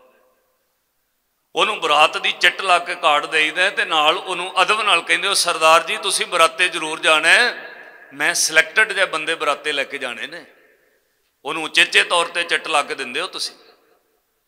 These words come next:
ਲੋਕਾਂ ਨੂੰ ਕਾਰਡ ਵੰਡਣ ਵਾਲਿਓ, ਆਪਣੇ ਪੁੱਤਾਂ ਧੀਆਂ ਦੇ ਜਦੋਂ ਵਿਆਹ ਸ਼ਾਦੀ ਕਰੋ,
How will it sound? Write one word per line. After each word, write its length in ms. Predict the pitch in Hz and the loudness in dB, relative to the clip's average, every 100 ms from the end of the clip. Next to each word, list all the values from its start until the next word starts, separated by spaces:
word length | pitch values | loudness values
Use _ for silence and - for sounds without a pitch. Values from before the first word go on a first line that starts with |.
| _ _ _ _ _ _ | _ _ _ _ _ _
ਲੋਕਾਂ 460 | 147 170 - 170 | -4 -4 -2 -6
ਨੂੰ 140 | 170 165 | -4 -8
ਕਾਰਡ 340 | 151 131 143 | -4 -2 -2
ਵੰਡਣ 340 | 160 147 147 151 | -4 -4 -4 -2
ਵਾਲਿਓ, 540 | 135 127 135 160 156 - - - _ _ _ _ _ _ | -2 -2 -4 -4 -10 -20 -20 -20 _ _ _ _ _ _
ਆਪਣੇ 400 | 185 196 226 208 | 4 4 0 0
ਪੁੱਤਾਂ 500 | 190 180 170 190 190 | 0 -6 -2 2 2
ਧੀਆਂ 440 | 185 165 156 170 180 | 4 0 2 0 2
ਦੇ 140 | 175 | -2
ਜਦੋਂ 460 | 175 175 214 269 - | 0 2 4 2 4
ਵਿਆਹ 240 | 214 247 | 6 8
ਸ਼ਾਦੀ 360 | - 208 226 220 | 6 2 0 0
ਕਰੋ, 360 | 214 185 151 | 0 0 -2